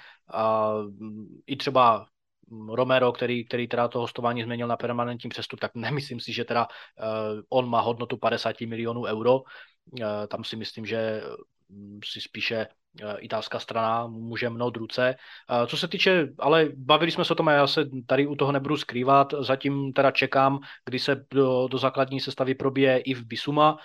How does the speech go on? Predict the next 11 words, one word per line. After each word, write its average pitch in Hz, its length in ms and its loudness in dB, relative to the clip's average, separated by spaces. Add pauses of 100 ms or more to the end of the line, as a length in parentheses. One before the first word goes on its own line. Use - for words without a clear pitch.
(280)
Eh, 120 220 -2
zatím 127 260 -4
tam 127 140 -2
teda 123 380 4
působí 123 400 -6
Bentancur, 127 540 -2
Ho-, 120 280 -4 (100)
Højbjerg, 131 400 0 (360)
ale 120 580 2
Højbjerg, 123 520 -2
eh, 131 40 2